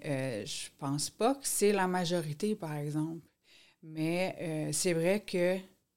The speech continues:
depuis que je suis dans le cheminement, j'ai de plus en plus des gens comme ça en qui je peux m'ouvrir. Mais encore aujourd'hui, il faut faire attention.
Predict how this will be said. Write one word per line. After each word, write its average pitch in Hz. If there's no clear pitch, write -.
depuis 165
que 202
je -
suis 190
dans 170
le 165
cheminement, 160
j'ai 170
de 170
plus 160
en 151
plus 180
des 160
gens 160
comme 156
ça 180
en 160
qui 180
je -
peux -
m'ouvrir. 175
Mais 170
encore 208
aujourd'hui, 208
il 190
faut 190
faire 165
attention. 156